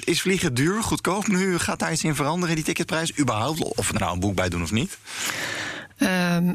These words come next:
Speaker 2: ik denk dat als wij met elkaar, eh, voldoende teruggeven aan, eh, aan de wereld en, eh, voldoende teruggeven aan, eh, aan, eh, nou, ik heb je al eerder horen zeggen: een B N R-bos, eh, eh, aanplanten. Ik
Speaker 1: Mhm.
Speaker 2: denk dat uiteindelijk, eh, de f-,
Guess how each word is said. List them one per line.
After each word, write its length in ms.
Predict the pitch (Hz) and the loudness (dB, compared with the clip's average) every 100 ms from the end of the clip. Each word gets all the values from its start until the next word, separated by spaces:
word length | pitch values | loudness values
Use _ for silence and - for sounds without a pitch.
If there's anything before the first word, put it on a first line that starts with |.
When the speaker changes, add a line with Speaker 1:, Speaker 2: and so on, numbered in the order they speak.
| - | 0
Speaker 2:
ik 220 | 202 151 | -2 2
denk 220 | 190 220 | 2 2
dat 120 | - | 0
als 120 | - - | -2 0
wij 120 | 190 | 0
met 140 | 180 | 0
elkaar, 460 | 180 - 185 180 175 | 0 0 0 0 0
eh, 140 | - 208 | 0 0
voldoende 380 | - 170 220 196 | 2 2 2 2
teruggeven 800 | - 196 190 190 180 180 180 - | 0 0 0 2 2 2 0 2
aan, 360 | 196 185 185 | 2 4 4
eh, 240 | 180 175 180 | 4 4 2
aan 180 | - 185 | 2 2
de 80 | |
wereld 500 | 185 202 190 185 185 - | 2 4 2 0 0 -2
en, 300 | 190 190 185 | 0 2 2
eh, 240 | 185 185 | 2 2
voldoende 360 | 185 175 208 208 | 2 2 2 2
teruggeven 680 | - 190 - 190 180 170 - | 0 -2 0 0 0 -2 0
aan, 360 | 196 190 185 | 2 2 4
eh, 160 | 180 175 170 - - - - - - - | 4 2 0 -4 -8 -6 -6 -8 -10 -2
aan, 300 | 214 185 185 | 0 2 2
eh, 100 | 185 | 2
nou, 140 | 180 | 0
ik 60 | 180 | 0
heb 100 | - | 0
je 100 | 185 | 2
al 140 | 175 | 2
eerder 180 | 202 190 | 0 0
horen 180 | 190 185 | 0 0
zeggen: 260 | 185 180 190 | 0 0 2
een 80 | 180 | 2
B 60 | 190 | 2
N 220 | 180 185 208 | 2 2 2
R-bos, 420 | 175 196 185 - | 0 0 2 0
eh, 300 | 196 190 185 | 0 0 0
eh, 60 | 180 185 - | 0 -2 0
aanplanten. 560 | 190 - 180 180 - | 0 2 0 0 0
Ik 60 | 208 | 0
Speaker 1:
Mhm. 80 | 196 | 2
Speaker 2:
denk 180 | 196 | 0
dat 120 | 196 180 | -2 -2
uiteindelijk, 560 | 190 175 185 180 - | -2 0 2 0 0
eh, 220 | 185 170 170 - - _ | 0 2 0 -2 -10 _
de 120 | - | 0
f-, 80 | 190 | 0